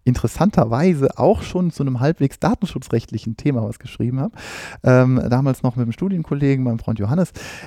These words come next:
Ähm, wir hatten das Thema zusammen und, äh, da ging's um, äh, genetische Tests in der Krankenversicherung. Ähm, wir saßen dann mehrere Wochen, äh, und haben da unsere Seminararbeit verfasst. Und am Ende sagte der Prof dann,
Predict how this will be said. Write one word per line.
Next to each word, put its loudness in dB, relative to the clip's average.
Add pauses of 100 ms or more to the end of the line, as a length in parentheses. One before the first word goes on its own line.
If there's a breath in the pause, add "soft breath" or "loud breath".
(120)
Ähm, 6
wir 2
hatten 0
das -2
Thema 2
zusammen 0
und, 2
äh, 4
da 2
ging's 0
um, 0
äh, 0
genetische 2 (300 soft breath)
Tests 2
in -6
der -2
Krankenversicherung. 0 (360 loud breath)
Ähm, 4
wir 2
saßen 2
dann 4
mehrere 0
Wochen, 2 (400 loud breath)
äh, 4
und 0
haben 0
da 2
unsere -2
Seminararbeit 2
verfasst. 0 (800)
Und 6
am 4
Ende 4 (280 loud breath)
sagte 0
der 2
Prof -4
dann, 4